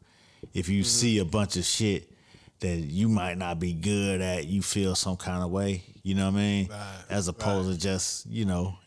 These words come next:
Speaker 1: experiencing it and, and, you know, and giving it its, its propers and keeping it moving. Like, everybody not gonna have all the shit, you know? Um, y-,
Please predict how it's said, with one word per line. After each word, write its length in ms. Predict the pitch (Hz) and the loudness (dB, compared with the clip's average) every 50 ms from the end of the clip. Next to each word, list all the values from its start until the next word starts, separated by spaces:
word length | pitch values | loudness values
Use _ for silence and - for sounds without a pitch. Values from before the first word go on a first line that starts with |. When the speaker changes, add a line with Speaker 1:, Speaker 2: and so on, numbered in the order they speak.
| - - | -10 -10
Speaker 1:
experiencing 800 | 95 92 - - - 120 113 113 110 104 98 - - 110 104 | -6 -4 -4 -4 0 0 2 2 2 2 0 2 2 2 4
it 260 | 104 101 101 98 98 92 | 4 4 4 4 4 2
and, 80 | 92 | 2
and, 380 | 73 78 107 104 98 95 92 73 | 0 0 0 2 2 0 0 -2
you 240 | - 95 139 151 147 | -2 0 2 2 4
know, 380 | 113 104 110 123 143 143 139 - - - | 4 4 4 2 0 -2 -4 -8 -12 -6
and 200 | - 120 123 117 | -2 0 0 2
giving 300 | 101 123 135 127 131 127 | 2 2 2 4 4 2
it 40 | 127 | 2
its, 160 | 120 107 - | 2 2 0
its 440 | 127 117 85 - - - 110 123 - | 0 0 -2 -4 -6 -4 -2 -2 -2
propers 500 | - _ - 170 151 151 127 139 113 95 | -2 _ 0 2 2 2 2 0 0 0
and 120 | 120 117 110 | 0 -2 0
keeping 280 | - 151 147 135 139 | 0 0 0 2 2
it 60 | 139 139 | 2 2
moving. 400 | 143 156 170 160 147 120 104 87 - - - - - - - _ | 2 2 4 4 4 2 2 0 -2 -6 -16 -20 -20 -20 -12 _
Like, 220 | 98 104 110 110 101 | -2 0 0 2 2
everybody 440 | 120 135 139 139 120 135 127 127 123 | 2 2 2 2 2 2 2 2 2
not 180 | 127 127 123 | 2 2 2
gonna 140 | 117 120 113 | 2 2 4
have 300 | 113 120 123 120 117 107 | 4 4 4 2 2 2
all 180 | 113 113 117 113 | 2 2 2 2
the 80 | 113 | 2
shit, 360 | 104 - - 147 139 110 - | 0 0 2 2 2 2 0
you 120 | - 90 107 | -2 -2 0
know? 280 | 110 104 107 113 107 - - - - - - - - - _ _ _ - | 2 2 2 2 0 -4 -8 -18 -20 -20 -20 -20 -20 -20 _ _ _ -6
Um, 540 | - 98 98 98 95 92 90 87 87 90 92 110 | -2 0 2 2 2 2 2 0 -2 -4 -8 -10
y-, 120 | 64 - | -12 -14